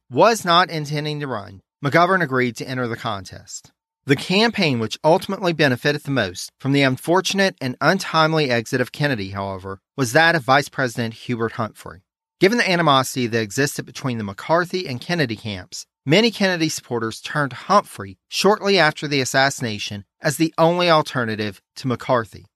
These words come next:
Humphrey was a known factor who had long been a staunch supporter of civil rights. Just as with McCarthy, though, Humphrey likewise did not capitalize on the opportunities presented to him.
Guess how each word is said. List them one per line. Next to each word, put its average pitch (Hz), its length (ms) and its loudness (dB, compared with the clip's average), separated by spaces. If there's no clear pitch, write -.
Humphrey 196 380 2
was 147 180 -2
a 113 80 -4
known 151 320 2
factor 110 560 -2
who 156 60 0
had 151 100 0
long 165 400 4
been 131 260 0
a 101 80 -8
staunch 156 420 0
supporter 117 480 -6
of - 180 -14
civil 117 320 -4
rights. - 560 -12
Just 220 320 2
as 175 280 2
with 143 160 -4
McCarthy, 127 520 -2
though, 87 340 -16
Humphrey 214 480 0
likewise 147 720 0
did 107 160 -8
not 147 340 0
capitalize 110 760 -2
on 127 120 -8
the 123 100 2
opportunities 131 680 0
presented 127 500 -2
to 90 160 -18
him. 85 140 -20